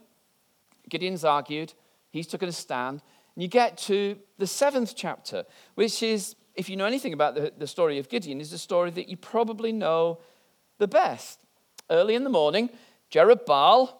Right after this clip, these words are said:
that is Gideon. He was called that 'cause he, it means he cut down Baal, and it became like a nickname. And all his men camped at the spring of Harad.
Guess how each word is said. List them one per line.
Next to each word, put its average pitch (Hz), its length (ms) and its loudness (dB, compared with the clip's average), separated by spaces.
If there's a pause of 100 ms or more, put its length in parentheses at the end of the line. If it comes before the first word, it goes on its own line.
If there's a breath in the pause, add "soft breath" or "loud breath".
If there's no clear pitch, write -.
(140)
that 151 160 -2
is 160 100 -8
Gideon. 143 480 -4 (120)
He 127 60 -12
was 117 100 -14
called 156 280 2
that 139 200 -2
'cause - 120 -18
he, 123 280 -12
it - 160 -20
means 127 220 -10
he 113 180 -10 (240)
cut - 180 -10
down 117 240 -8
Baal, 104 420 -4 (400 soft breath)
and 110 100 -14
it 107 60 -14
became 117 240 -12
like 107 140 -14
a 110 40 -12
nickname. 113 520 -12 (460 loud breath)
And 156 80 -4
all 240 160 6
his 208 140 4
men 185 440 0
camped 214 400 -2
at 214 60 -4
the 196 80 -8
spring 170 360 -6
of 165 120 -2
Harad. 143 500 -2